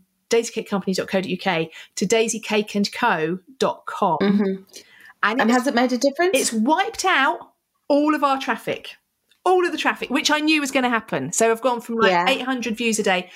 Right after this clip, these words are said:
Speaker 1: to a hundred and eighty, to a hundred and fifty to a hundred and eighty.
Speaker 2: Oh.
Speaker 1: And it's because Google's trying to find us again. It's having to find us
Speaker 2: Yeah.
Speaker 1: and recrawl it and,
Speaker 2: Yeah.
Speaker 1: and all the rest of it. So what I need to do now is I need to actually help Google do all that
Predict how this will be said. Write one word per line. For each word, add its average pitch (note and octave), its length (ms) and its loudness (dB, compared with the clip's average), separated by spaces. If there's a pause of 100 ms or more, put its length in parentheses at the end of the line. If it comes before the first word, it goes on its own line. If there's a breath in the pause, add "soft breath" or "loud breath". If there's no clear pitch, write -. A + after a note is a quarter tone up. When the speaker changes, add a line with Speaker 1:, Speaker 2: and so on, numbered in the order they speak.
(160 loud breath)
Speaker 1:
to A3 100 0
a A3 40 0
hundred G#3+ 320 0
and G#3 60 0
eighty, A3+ 440 0
to - 100 -12
a A3 60 -10
hundred A3+ 220 -2
and A3 100 -4
fifty A#3 260 -4
to - 160 -2
a - 20 0
hundred G#3+ 200 0
and G#3 80 2
eighty. G#3 320 0
Speaker 2:
Oh. G#3 720 2
Speaker 1:
And C4+ 100 2
it's C#4 120 -4
because D4 260 0
Google's C4+ 380 0
trying C4+ 180 2
to B3+ 60 -4
find B3 280 0
us F#3 100 -4
again. D#3 260 -2
It's F3 120 -2
having A3 220 0
to G#3 80 -6
find A3+ 340 0
us E3+ 240 4
Speaker 2:
Yeah. G#3+ 120 2
Speaker 1:
and G3+ 180 0
recrawl A#3 640 2
it G#3 160 0
and, F#3 60 2
Speaker 2:
Yeah. E3+ 200 2 (140)
Speaker 1:
and A3+ 160 4
all A3+ 100 0
the A3 60 -2
rest A#3 240 -2
of E3 60 2
it. D#3 80 -4
So G#3 180 2
what B3 240 0
I B3 120 2
need A#3 240 -4
to G#3 80 -2
do G#3+ 140 2
now G#3 240 2
is F3+ 140 -4
I F#3+ 80 2
need G3 240 0 (100)
to F#3 220 0 (580 soft breath)
actually G3+ 680 -2 (100)
help - 540 -2
Google E3 540 -2
do A#3 200 2
all F#3+ 100 -2
that D#3+ 280 0